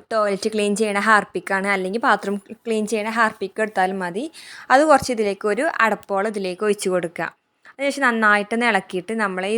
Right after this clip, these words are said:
തുണി ഇതിലേക്ക് മുക്കി കൊടുക്കുകയാണ് ട്ടോ വേണ്ടത്. അതിനുശേഷം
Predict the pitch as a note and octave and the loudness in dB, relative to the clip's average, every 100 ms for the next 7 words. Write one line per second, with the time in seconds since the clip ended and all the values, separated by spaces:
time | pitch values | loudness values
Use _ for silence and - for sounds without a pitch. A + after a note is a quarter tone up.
0 | A3+ A3 F#3 G3+ A3 F#3+ F3+ B3+ E4 - | -4 -4 -4 -6 -4 -4 -4 -4 -6 -4
1 | G#3+ G#3+ F#3 - F3 E3+ F#3+ G3 F#3 F3 | -4 -2 -2 -4 -6 -4 -2 -2 -2 -4
2 | E3+ C4+ - _ - - - C#4+ D4 A#3 | -4 -4 -6 _ -20 -12 -6 0 0 0